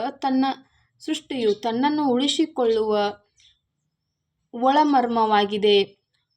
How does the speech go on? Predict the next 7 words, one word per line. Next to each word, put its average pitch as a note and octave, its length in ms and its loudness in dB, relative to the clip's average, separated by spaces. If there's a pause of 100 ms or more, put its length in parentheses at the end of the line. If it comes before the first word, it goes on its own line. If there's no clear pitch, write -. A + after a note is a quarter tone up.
(160)
ಋತುಗಳಿಗೆ D4 680 0
ತಕ್ಕಂತೆ, A#3+ 680 -2
ಕಾಲಕ್ಕೆ C#4+ 600 -4
ತಕ್ಕಂತೆ A#3 720 -4
ತನ್ನಲ್ಲಿ G#3 880 -2
ಬದಲಾವಣೆ C#4+ 760 0
ಮಾಡಿಕೊಳ್ಳುವುದೇ G#3+ 1300 0